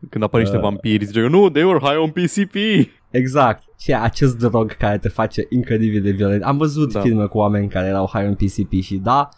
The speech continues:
Speaker 2: dai cu pumnii în mașină <laughs> și faci chestii de genul ăsta. Da,
Speaker 1: Russian
Speaker 2: deci ace-
Speaker 1: X-Men.
Speaker 2: Exact. <laughs> Acești homeless people chiar par high on P C P, nu știu exact care e problema cu ei, dar, uh, e, e un joc bun.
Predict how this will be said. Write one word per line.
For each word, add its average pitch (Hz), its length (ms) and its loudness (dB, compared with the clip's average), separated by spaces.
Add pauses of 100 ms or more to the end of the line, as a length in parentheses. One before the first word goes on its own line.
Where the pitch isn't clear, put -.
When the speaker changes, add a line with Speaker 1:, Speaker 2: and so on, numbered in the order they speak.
(140)
Speaker 2:
dai 123 220 2
cu 131 140 -8
pumnii 135 280 10
în 131 60 6
mașină 117 520 2 (120)
<laughs> 147 240 4
și 226 120 2
faci 143 340 0
chestii 135 320 0
de 120 120 -2
genul 113 300 0
ăsta. 101 300 -6 (380)
Da, - 200 2
Speaker 1:
Russian 196 240 2
Speaker 2:
deci 110 80 -6
ace- 110 80 -6
Speaker 1:
X-Men. 107 380 -4 (340)
Speaker 2:
Exact. 214 800 4 (160)
<laughs> 262 160 -10
Acești 196 480 -4
homeless 165 340 0
people 135 480 0
chiar 170 220 0 (200)
par 156 280 0
high 139 180 -2
on 131 80 0
P 131 40 -12
C 123 300 -6
P, - 20 -12
nu 120 200 -2
știu 117 140 -4
exact 107 260 -2
care 101 160 -4
e 101 100 -4
problema 101 340 -4
cu 98 140 -8
ei, 123 260 -2 (200)
dar, 160 240 -6
uh, 165 440 -2
e, 180 100 0 (120)
e 233 60 0
un 277 100 2
joc 233 160 0
bun. 139 300 -4